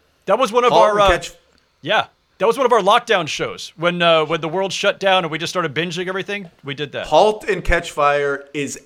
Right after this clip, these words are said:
Speaker 2: absolutely incredible. Everybody should watch it.
Speaker 1: Loved it.
Speaker 2: Um,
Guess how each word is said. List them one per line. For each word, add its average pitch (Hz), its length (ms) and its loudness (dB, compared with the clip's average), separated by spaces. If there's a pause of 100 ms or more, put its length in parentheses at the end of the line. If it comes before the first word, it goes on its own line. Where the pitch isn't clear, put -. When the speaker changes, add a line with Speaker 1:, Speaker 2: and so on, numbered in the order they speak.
(160)
Speaker 2:
absolutely 147 840 -2
incredible. 139 840 0 (600)
Everybody 160 460 2
should 143 200 -6
watch 123 320 0
it. 117 340 -4
Speaker 1:
Loved 107 220 -12
it. 85 80 -20 (160)
Speaker 2:
Um, 120 400 0